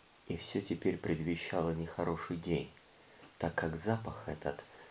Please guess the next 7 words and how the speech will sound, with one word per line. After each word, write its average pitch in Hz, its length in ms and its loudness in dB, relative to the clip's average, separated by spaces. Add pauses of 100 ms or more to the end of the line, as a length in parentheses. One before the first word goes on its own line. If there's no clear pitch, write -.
начал 90 320 6
преследовать 95 680 4
прокуратора 87 800 4
с - 20 -10
рассвета. 80 720 0 (1800)
Прокуратору 101 720 0
казалось, 92 680 0